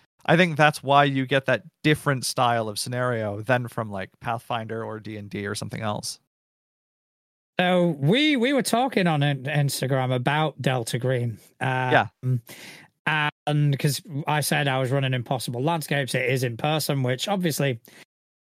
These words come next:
Speaker 2: for geographic purposes, you would not be able to join. But if I were to have a, um, an, an online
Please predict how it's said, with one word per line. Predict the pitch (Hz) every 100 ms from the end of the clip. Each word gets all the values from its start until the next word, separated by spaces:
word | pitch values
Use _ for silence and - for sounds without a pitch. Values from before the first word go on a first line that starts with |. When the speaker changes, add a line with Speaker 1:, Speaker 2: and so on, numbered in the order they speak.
| -
Speaker 2:
for | 151 139 143 139
geographic | 131 147 147 127 139 123 131 -
purposes, | 151 139 143 123 135 127 127
you | 139
would | 131 131
not | 127 131 127
be | 131
able | 131 113
to | 127
join. | 139 127
But | 139 147 - - - _
if | 254 294 - - - - _ -
I | 185 196
were | 165 160 175 160 151
to | - 165 151 147 139 117 _ _ _ -
have | 147 139 127
a, | 139 143 143 139 139 120 - _ _ _ _ _ _ _ _ _ -
um, | 147 139 139 139 139 -
an, | 147 147
an | 147 139
online | 151 160 151 147 147 127 107